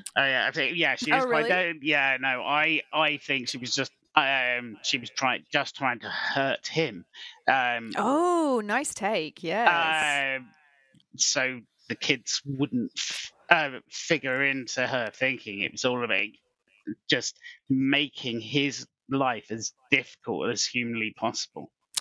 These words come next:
Speaker 2: Yeah, 'cause then he's the sole parent and he's gotta,
Speaker 1: Yeah.
Speaker 2: like, integrate them, the children to the thing.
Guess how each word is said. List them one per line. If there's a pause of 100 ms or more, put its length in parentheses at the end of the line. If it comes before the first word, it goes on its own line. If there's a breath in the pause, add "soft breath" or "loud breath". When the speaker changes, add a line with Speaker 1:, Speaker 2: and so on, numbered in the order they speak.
(220 loud breath)
Speaker 2:
Yeah,
'cause
then
he's
the
sole
parent
and
he's
gotta,
Speaker 1:
Yeah.
Speaker 2:
like,
integrate
them,
the
children
to
the
thing.